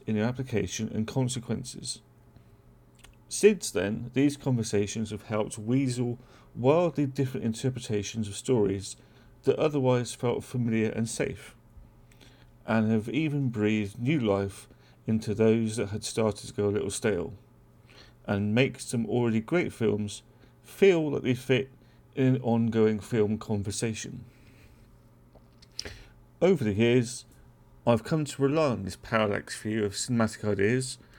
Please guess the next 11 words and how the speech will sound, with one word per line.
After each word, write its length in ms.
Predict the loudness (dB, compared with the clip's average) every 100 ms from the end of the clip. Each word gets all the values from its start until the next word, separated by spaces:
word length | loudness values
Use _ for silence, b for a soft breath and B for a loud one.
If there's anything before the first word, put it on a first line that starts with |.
| b b -4
and 380 | 0 2 2 0 0
pop 220 | 0 0
culture 420 | -2 -2 -2 -6
more 160 | -4 -4
broadly. 500 | 0 0 0 -2 -2 -10 -20 b b b b -20
Here 480 | -4 4 6 6 4
are 60 |
some 300 | -2 0 2
of 160 | 2 2
my 140 | -2
favourites. 720 | -4 -6 -8 -8 -10 -12 -16